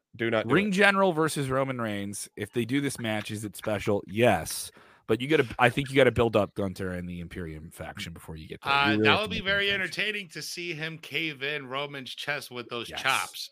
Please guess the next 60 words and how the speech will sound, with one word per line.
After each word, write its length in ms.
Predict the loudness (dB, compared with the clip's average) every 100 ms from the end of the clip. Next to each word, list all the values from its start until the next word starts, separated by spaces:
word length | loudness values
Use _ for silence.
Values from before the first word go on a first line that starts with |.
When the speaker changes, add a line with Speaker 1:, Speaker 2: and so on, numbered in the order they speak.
| _
Speaker 3:
So 220 | -14 -4
Speaker 2:
Please. 760 | 2 4 4 4 2 0 -2 -6 -12 -16
Speaker 3:
<laughs> 200 | -6 2
that 160 | 2 2
would 120 | 2
be 40 |
Speaker 2:
Please. 360 | 4 6 6 6
Speaker 3:
beautiful 180 | 4 4
Speaker 2:
I 80 | 4
Speaker 3:
to 40 | 4
Speaker 2:
need 120 | 2
to 80 | 2
see 80 | 4
Speaker 3:
see. 100 | 6
Speaker 2:
that 180 | 6 6
match. 320 | 4 2 6
That'd 160 | 6 8
be 100 | 4
a 40 |
great 260 | 4 4 4
match. 260 | -2 4
I 80 | 8
Speaker 3:
If 60 | 10
Speaker 2:
just 100 | 10
wanna 160 | 8 6
Speaker 3:
he 140 | 4
Speaker 2:
see 140 | 4 4
it. 80 | 6
I 40 | 6
Speaker 3:
chops 80 |
Speaker 2:
just 100 | 6
wanna 120 | 4 0
Speaker 3:
him 40 |
Speaker 2:
see 120 | 0
it. 40 | 0
Speaker 3:
so 180 | 0
hard 380 | 0 2 4 4
that 140 | 2 0
the 120 | -2 -2 -2
ink 340 | -2 -2 -4
on 240 | 0 0 0
Roman's 460 | -2 -2 -6 -6
chest 480 | -6 0 0 0 -6 _ _ -20
stays 480 | -6 -2 -2 -2 -8
on 260 | -8 -8 -6
Walter's 460 | -8 -6 -6 -8 -2
hand. 340 | -2 -2 -2
That's 260 | 0 0 0
how 140 | -4 -4
hard 200 | -4 -4
he 120 | -6
will 140 | -6 -2
chop 180 | 0 0 0
him. 80 |
Speaker 1:
Smacks 300 | 4 6 6
the 140 | 0 -2
Samoan 480 | -2 2 4 4 2
out 180 | 0
of 80 | -2
him. 140 | -8